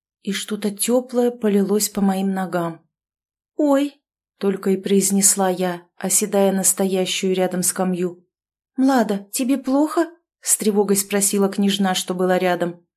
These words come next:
«Надо бабушку позвать, да проверить, как там баня, не остыла ли», — проговорила я, пытаясь понять, не привиделось ли мне произошедшее.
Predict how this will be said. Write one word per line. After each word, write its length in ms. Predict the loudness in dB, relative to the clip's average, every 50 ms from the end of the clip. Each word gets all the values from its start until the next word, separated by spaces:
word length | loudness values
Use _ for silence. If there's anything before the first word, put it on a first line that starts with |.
| _ _ _ _ _ _ _ _
«Надо 300 | -2 0 2 4 4 4
бабушку 500 | 6 6 4 4 4 0 -4 -4 -6 -4
позвать, 580 | 0 0 0 0 0 0 0 0 0 -2 -10 -14 -6
да 140 | -4 -4 -2
проверить, 500 | 2 2 2 2 2 2 0 0 0 0
как 200 | -2 -4 -2 0
там 220 | 2 4 4 6
баня, 440 | 6 6 4 4 2 -2 -4 -8 -16 _ _ _ _
не 140 | 0 2 4
остыла 560 | 4 4 4 2 2 2 2 2 4 2 2
ли», — 300 | 2 0 -2 -4 -10 _ _ _ _ _ _ _ -8
проговорила 560 | -6 -4 0 2 4 4 4 4 2 2 2
я, 400 | 2 2 0 -2 -2 -4 -8 -12 _
пытаясь 460 | _ -8 -4 0 2 2 4 2 2 0
понять, 560 | 0 -2 0 2 2 2 0 -2 -4 -8 -14 -20 -20 _ _ _
не 160 | -2 -2 -2 0
привиделось 760 | 0 -2 -2 0 0 0 0 0 0 0 0 0 0 0 0
ли 80 | 0
мне 220 | 0 0 0 0 -2
произошедшее. 1040 | -4 -2 -2 -2 0 -2 -2 -4 -2 -2 -2 -4 -4 -4 -4 -4 -4 -4 -6 -10